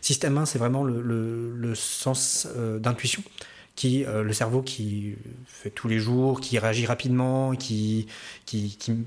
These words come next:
qui marche en continu. Donc, c'est-à-dire, euh, je sais pas, je te fais un plus un, tu vas me dire deux sans réfléchir. Euh, et après, il y a un système deux qui est plus,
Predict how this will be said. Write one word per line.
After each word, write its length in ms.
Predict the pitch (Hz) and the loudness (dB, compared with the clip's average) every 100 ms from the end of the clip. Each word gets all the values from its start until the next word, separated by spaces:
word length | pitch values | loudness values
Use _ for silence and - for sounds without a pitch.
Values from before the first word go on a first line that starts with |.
| - | 0
qui 80 | 120 | 0
marche 220 | 120 - | 2 0
en 60 | |
continu. 420 | - 120 139 202 196 | 0 0 2 2 2
Donc, 160 | 113 | 0
c'est-à-dire, 420 | - 107 113 139 | 0 0 2 2
euh, 280 | 117 95 95 95 | 0 -2 -4 -6
je 100 | - | -6
sais 100 | 104 | -4
pas, 320 | 113 120 110 | 0 0 0
je 80 | - | -2
te 80 | 110 | -4
fais 240 | 113 - | -4 -2
un 80 | 127 | -2
plus 260 | - 113 - | 0 -2 0
un, 100 | 127 | -2
tu 100 | - | 0
vas 60 | 107 | 0
me 80 | |
dire 140 | 104 101 | 2 0
deux 160 | 113 | 0
sans 180 | 123 - | -2 -4
réfléchir. 540 | 101 95 110 185 170 - - - - - - - - - 120 | -6 -4 -2 -2 -4 -10 -20 -20 -20 -20 -16 -16 -16 -8 0
Euh, 640 | 110 107 107 104 107 110 - | 2 2 2 2 0 -4 -2
et 100 | 135 | 0
après, 420 | 123 - 156 165 175 | 2 2 2 4 4
il 40 | |
y 40 | 123 | 2
a 80 | |
un 40 | 110 | 2
système 380 | - 131 117 120 | 0 0 2 2
deux 260 | 170 - - - - | 2 0 -8 -20 -4
qui 100 | 120 113 113 | 0 2 2
est 80 | 110 - | 0 -6
plus, 540 | - 139 139 139 139 | -2 0 2 4 2